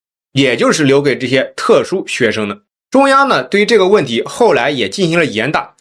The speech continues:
但是到今天，你说这个严打效果好吗？因为中国的言论管控、媒体控制，我们并不知道点招的情况现在在中国是否还普遍，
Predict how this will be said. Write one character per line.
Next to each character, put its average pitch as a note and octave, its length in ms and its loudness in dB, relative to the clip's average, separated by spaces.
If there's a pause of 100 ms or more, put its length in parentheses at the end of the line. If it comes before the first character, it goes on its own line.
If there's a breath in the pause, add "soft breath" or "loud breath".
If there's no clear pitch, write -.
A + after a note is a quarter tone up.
(380)
但 C4+ 180 2
是 A3+ 140 -2
到 A3 140 2
今 B3+ 200 -4
天， A3+ 240 2
你 C3+ 60 -2
说 E3+ 100 2
这 G3 60 2
个 G3+ 100 2
严 D3 220 -2
打 E3+ 160 0
效 F3 140 -2
果 F3+ 120 4
好 B2 300 -2
吗？ G#2+ 220 -4 (400)
因 C4+ 120 2
为 C#4 100 2
中 C#4 200 2
国 A3 100 4
的 G#3+ 120 4
言 C#3+ 160 0
论 G3+ 160 2
管 A#2 200 -2
控、 F3 300 -2
媒 C3 160 0
体 F#3 140 -4
控 E3 240 0
制， G#2+ 180 -6 (420)
我 F3 80 2
们 C4 160 0
并 C4 220 2
不 E3 80 0
知 G3 100 0
道 G#3 200 2
点 B2+ 220 -2
招 D3 120 2
的 F3+ 100 2
情 C3 240 -4
况 C#3+ 200 2
现 F3+ 120 -2
在 E3 100 0
在 D3+ 140 2
中 G3 220 -2
国 A#2+ 160 2
是 - 240 0
否 C3+ 240 0
还 - 160 -6
普 - 220 -8
遍， C3+ 260 -4